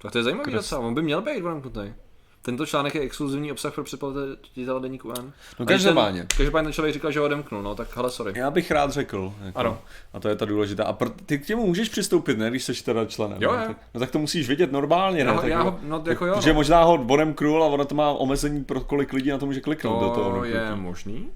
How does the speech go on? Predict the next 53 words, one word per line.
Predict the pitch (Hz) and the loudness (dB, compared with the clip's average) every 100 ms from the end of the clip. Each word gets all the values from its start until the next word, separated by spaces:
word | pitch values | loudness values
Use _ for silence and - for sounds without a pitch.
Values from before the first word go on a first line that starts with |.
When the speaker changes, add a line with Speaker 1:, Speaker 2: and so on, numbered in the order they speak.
| - | -12
Speaker 2:
To | - | -12
si | - | -6
myslím, | 107 117 110 | -4 -2 -2
jako, | 110 | 0
že | 110 | -2
bude | 110 113 | 0 2
nejpravděpodobnější, | 110 107 123 117 101 98 98 | 2 2 4 2 0 -2 -4
Speaker 1:
To | - | -2
je | 123 | -2
Speaker 2:
že? | |
Speaker 1:
možný, | 123 127 101 | -2 -6 -8
no, | 87 87 | -8 -10
to | - | -12
je | 110 | -10
možný. | 110 104 | -10 -10
Já | 98 | -8
ho | 120 | -6
jako | 120 - | -6 -8
číst | 127 | -8
můžu | - 120 | -8 -4
i | 127 | -2
tak, | 127 120 | -2 -4
takže | 120 | -4
je | |
pravda, | 117 113 113 | -4 -4 -4
že | |
já | 117 | -4
jsem | 110 | -4
Speaker 2:
No | 120 | -4
Speaker 1:
tady | 113 | 0
Speaker 2:
právě, | 131 139 135 | 6 6 6
takže | 117 | 4
Speaker 1:
zkliknul. | 113 120 | 2 0
Speaker 2:
ty | |
bys | 120 | 0
poznal | - 120 131 123 | 0 2 2 2
nic, | 123 123 | 2 2
že | 104 | 2
jo, | 104 107 | 0 0
jako. | 104 110 | -2 0
Speaker 1:
Pravda, | 113 110 | -2 -2
pravda, | 101 107 101 | -4 -4 -6
pravda. | 95 101 104 | -6 -4 0
Tak | 156 | 0
víte | 196 196 | 0 0
co, | 196 | 2
já | |
vám | 170 | 2
tam | 165 | 2
hodím | 156 147 | 0 0
rovnou | 139 131 | 0 0
to | 123 | 0
video. | 104 98 92 90 | 8 8 8 0